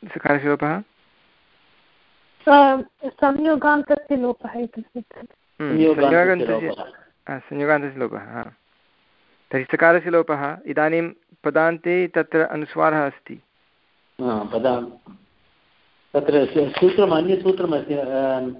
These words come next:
Speaker 3: अ, अ,
Speaker 1: नाम कीदृशधातुः अस्ति? जसि इति कीदृशधातुः?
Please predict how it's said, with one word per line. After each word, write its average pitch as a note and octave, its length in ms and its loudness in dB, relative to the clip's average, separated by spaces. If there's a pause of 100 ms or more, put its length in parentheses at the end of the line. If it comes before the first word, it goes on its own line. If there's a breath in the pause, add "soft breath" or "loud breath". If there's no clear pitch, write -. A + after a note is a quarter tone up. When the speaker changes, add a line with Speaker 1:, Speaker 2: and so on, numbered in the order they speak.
(220)
Speaker 3:
अ, C3+ 240 -8 (1160)
अ, C3 760 0 (3250)
Speaker 1:
नाम E3 280 6
कीदृशधातुः F#3 800 2
अस्ति? G#2+ 500 -8
जसि D#3 320 0
इति D3+ 180 -2
कीदृशधातुः? D3 880 -2